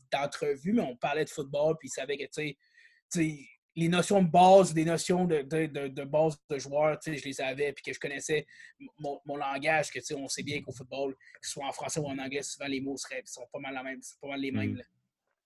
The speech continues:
Speaker 2: Man, t'es, excuse-moi, c'est, pour de vrai, pour de vrai, c'est, c'est, c'est des gros steps que t'as fait, là, juste ça, euh,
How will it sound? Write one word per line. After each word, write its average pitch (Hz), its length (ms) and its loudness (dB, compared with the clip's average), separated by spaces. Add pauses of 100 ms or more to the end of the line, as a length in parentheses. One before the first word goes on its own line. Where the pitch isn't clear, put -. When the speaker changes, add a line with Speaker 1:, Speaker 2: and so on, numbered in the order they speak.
(1160)
Speaker 2:
Man, 92 260 -8 (120)
t'es, 90 400 -4 (800)
excuse-moi, 113 420 2
c'est, - 160 0 (340)
pour 127 120 6
de 127 60 12
vrai, 139 200 8
pour 113 100 4
de 110 60 8
vrai, 127 80 8
c'est, 98 480 4
c'est, 92 640 -4 (140)
c'est - 160 -8
des 107 120 4
gros 120 220 6
steps 135 360 6
que 120 80 4
t'as 110 180 4
fait, 131 240 2
là, 156 180 0
juste 110 240 -4
ça, - 120 -2
euh, 101 460 0